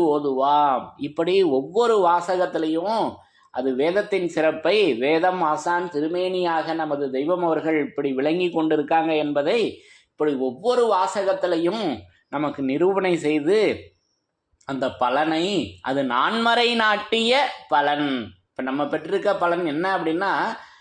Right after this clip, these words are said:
அது நான்மறை நாட்டிய, அதல்லவா நாட்டியது, அது நிலைத்து இருக்கிறதல்லவா, அது நடனமாடி கொண்டிருக்கிறதல்லவா, அந்த நாட்டியமாக,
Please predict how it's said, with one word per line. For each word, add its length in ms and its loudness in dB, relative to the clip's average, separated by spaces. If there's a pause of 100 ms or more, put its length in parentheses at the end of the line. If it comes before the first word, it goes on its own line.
(120)
அது 220 -4
நான்மறை 800 0
நாட்டிய, 560 0 (400)
அதல்லவா 600 2
நாட்டியது, 760 2 (680)
அது 200 -2
நிலைத்து 400 0
இருக்கிறதல்லவா, 840 4
அது 240 2
நடனமாடி 600 0
கொண்டிருக்கிறதல்லவா, 960 2
அந்த 300 2
நாட்டியமாக, 880 2